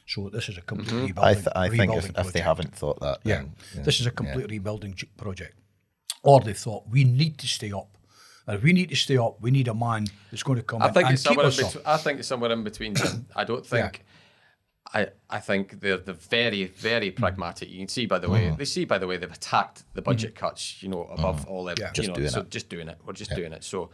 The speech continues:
Speaker 2: the, there is pragmatism, real,
Speaker 1: Mm-hmm.
Speaker 2: realism, but I know that they think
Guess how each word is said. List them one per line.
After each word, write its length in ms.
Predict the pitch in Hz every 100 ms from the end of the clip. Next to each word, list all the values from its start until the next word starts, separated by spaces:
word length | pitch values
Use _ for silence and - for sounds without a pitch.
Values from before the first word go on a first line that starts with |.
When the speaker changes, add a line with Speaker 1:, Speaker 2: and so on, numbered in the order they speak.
| - - - _
Speaker 2:
the, 240 | 101 101 98
there 200 | 113 101
is 140 | 95 90
pragmatism, 760 | - 127 139 135 123 123 117 113
real, 200 | 131 117
Speaker 1:
Mm-hmm. 220 | 113 -
Speaker 2:
realism, 520 | 117 120 113 107 110 110 _ _ _ -
but 80 | 98
I 140 | 101
know 480 | 101 113 120 101 98
that 200 | - 101
they 180 | 104 98
think 480 | - 101 90 -